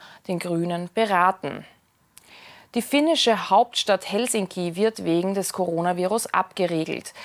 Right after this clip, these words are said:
Die Aus- und Einreiseverbote für die Hauptstadtregion gelten ab Freitag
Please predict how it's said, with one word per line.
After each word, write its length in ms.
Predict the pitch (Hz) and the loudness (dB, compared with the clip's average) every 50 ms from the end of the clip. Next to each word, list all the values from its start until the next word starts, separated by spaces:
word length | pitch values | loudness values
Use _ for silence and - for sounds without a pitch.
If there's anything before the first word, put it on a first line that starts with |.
| - - - - - - - - - | -16 -16 -16 -16 -16 -18 -16 -4 0
Die 120 | 214 - | 2 4
Aus- 360 | - 196 202 233 277 262 - - | 6 6 6 6 6 4 0 -2
und 140 | 214 196 | -2 0
Einreiseverbote 1080 | - 175 185 214 247 240 226 214 214 208 220 208 - 208 214 - 196 202 196 - 202 196 | 2 2 2 2 4 4 4 4 4 2 2 2 2 0 0 0 -4 -2 -2 0 -2 -2
für 240 | - - 233 269 302 | -2 0 2 2 2
die 200 | 294 240 214 180 | 2 2 2 2
Hauptstadtregion 960 | 185 220 254 - - - 262 233 220 - 220 202 - - 208 196 202 208 208 - - - - - | 4 2 2 2 0 0 2 0 2 0 -2 -2 0 0 2 4 4 2 2 -2 -8 -20 -4 0
gelten 420 | - 180 196 240 233 - - 233 208 | 2 4 4 2 0 -2 -2 0 0
ab 160 | - - - | 0 0 -4
Freitag 720 | - - 170 156 151 180 220 - - 247 233 233 233 | -4 -2 0 2 2 2 2 2 4 4 4 4 2